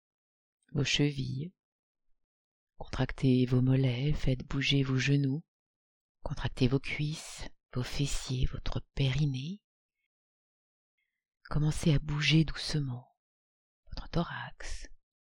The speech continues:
contractez les abdominaux, faites pianoter vos doigts, frottez vos mains l'une contre l'autre et tirez vos bras loin devant vous,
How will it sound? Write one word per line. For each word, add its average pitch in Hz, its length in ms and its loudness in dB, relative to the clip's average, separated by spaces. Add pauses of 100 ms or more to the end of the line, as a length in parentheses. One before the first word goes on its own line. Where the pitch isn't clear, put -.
(300)
contractez - 400 -8
les 123 220 -2
abdominaux, 135 800 2 (1120)
faites - 320 0
pianoter 123 500 0
vos 135 160 -2
doigts, 120 440 -6 (1300)
frottez - 320 2
vos 127 160 2
mains 127 200 2
l'une 123 200 0
contre - 380 -2
l'autre 139 420 -2
et 127 60 -4
tirez 123 300 0
vos 139 140 -2
bras 127 280 -6
loin 151 480 -4
devant 170 300 -8
vous, 147 280 -12